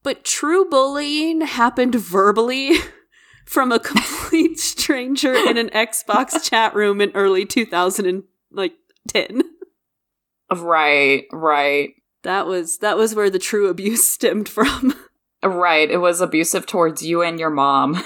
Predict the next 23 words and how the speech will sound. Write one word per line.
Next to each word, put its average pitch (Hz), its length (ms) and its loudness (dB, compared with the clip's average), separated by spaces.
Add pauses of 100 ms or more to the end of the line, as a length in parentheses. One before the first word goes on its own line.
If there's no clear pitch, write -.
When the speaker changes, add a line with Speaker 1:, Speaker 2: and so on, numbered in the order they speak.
Speaker 2:
<laughs> - 80 -20
Speaker 1:
Oh 170 120 -14
my 170 160 -10
god. 147 680 -4 (1400)
<sighs> 247 680 0 (1160)
It 170 160 -10
was, 165 420 -6 (180)
it 277 100 -6
was 427 200 0
the 480 120 2
Wild 175 460 0
West 156 340 -4
of 170 100 -6
the 175 160 0
internet 151 380 -6
before 175 280 -2
the 170 180 -2
internet 156 340 -4
became 139 400 -4
the 185 100 -12
<laughs> 190 80 -8
Wild 175 320 0
West. - 600 -2